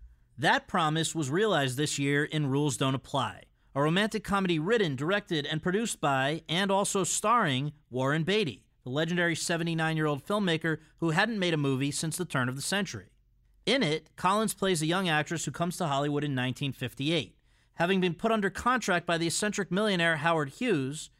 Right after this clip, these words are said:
and who becomes romantically involved with her driver, against Hughes' strict orders, and then with Hughes himself. Not everyone is enamored with the film,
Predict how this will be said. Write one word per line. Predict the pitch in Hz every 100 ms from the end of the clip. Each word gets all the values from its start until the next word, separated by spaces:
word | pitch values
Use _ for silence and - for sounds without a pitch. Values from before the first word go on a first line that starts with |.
| _
and | 151 165
who | 202
becomes | 214 226 190
romantically | 202 180 214 240 233 220
involved | 196 170 180 185
with | 151 170 -
her | 175
driver, | 135 135 165 254 190 110 139 - _ _ -
against | 135 185 202 -
Hughes' | 180 180 165
strict | - 170 180
orders, | 226 180 127 151 - - _ _ -
and | 202
then | 214 233
with | 214
Hughes | - 131 139
himself. | 170 160 - 214 123 - - _ _ _ _ _ _ _ _ -
Not | 202 285
everyone | 269 269 202 175
is | 170 151
enamored | 151 156 170 147
with | 143
the | -
film, | - 214 165 117 127